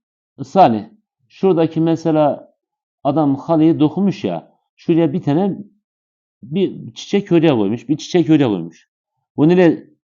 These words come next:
rastgele mi atmış yoksa özel olarak koymuş, dokumuş değil mi? Bunun belli bir programı var. O program, bak dikkat edersen aralarındaki mesafeler bile aynı. Ölçmüş. Bir oradan, bir buradan, bir oradan, bir buradan ve noktalar şeyine göre ayarlamış. Bak,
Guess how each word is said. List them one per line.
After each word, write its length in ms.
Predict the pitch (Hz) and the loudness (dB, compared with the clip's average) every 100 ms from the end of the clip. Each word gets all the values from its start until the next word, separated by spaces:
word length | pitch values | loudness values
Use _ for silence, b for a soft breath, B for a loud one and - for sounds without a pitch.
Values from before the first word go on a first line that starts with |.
| _ | _
rastgele 500 | 135 208 - 190 214 | 2 2 4 2 4
mi 80 | 214 | 4
atmış 340 | 214 214 220 | 2 0 0
yoksa 300 | 196 190 254 | 0 2 0
özel 280 | 185 160 180 | 4 4 6
olarak 240 | 165 170 156 | 6 4 4
koymuş, 300 | 151 151 185 | 2 2 -2
dokumuş 400 | 190 165 110 190 | -2 -2 -2 -2
değil 160 | 214 | -2
mi? 200 | 139 85 _ _ _ _ _ _ _ - | -2 -6 _ _ _ _ _ _ _ -2
Bunun 260 | 135 139 | 0 2
belli 260 | 139 151 135 | 4 4 4
bir 180 | 139 92 | 2 0
programı 480 | 135 147 139 120 117 | 0 2 2 0 2
var. 240 | 190 196 - _ _ - | 2 0 -10 _ _ -4
O 140 | 127 | -2
program, 400 | 135 151 147 123 | 4 4 4 2
bak 200 | 131 - | -2 -4
dikkat 240 | 135 160 156 | -2 0 2
edersen 340 | 185 - 175 | 2 0 -2
aralarındaki 560 | 131 139 147 147 143 120 | 0 0 2 0 -2 -2
mesafeler 720 | 127 135 147 143 151 170 127 | -4 -2 -4 -4 0 0 0
bile 220 | 156 185 - | 0 -2 -4
aynı. 440 | - 143 120 76 _ _ _ _ _ _ _ 123 | 0 2 2 -2 _ _ _ _ _ _ _ 2
Ölçmüş. 420 | 139 139 92 - | 2 2 -6 2
Bir 120 | 143 | 4
oradan, 340 | 135 131 170 | 4 4 2
bir 100 | 165 | 2
buradan, 320 | 120 104 107 131 | 2 0 0 2
bir 100 | 151 | 4
oradan, 300 | 123 151 147 | 4 2 0
bir 100 | 123 | 0
buradan 440 | 110 139 190 185 _ _ _ 120 | -2 -2 -4 -6 _ _ _ -4
ve 200 | 131 135 | 0 0
noktalar 560 | 135 147 147 139 113 | 0 0 0 -2 -4
şeyine 280 | - 143 151 | -2 0 2
göre 160 | 127 156 | 2 2
ayarlamış. 300 | 147 104 110 | 2 0 -4
Bak, 220 | 107 | -8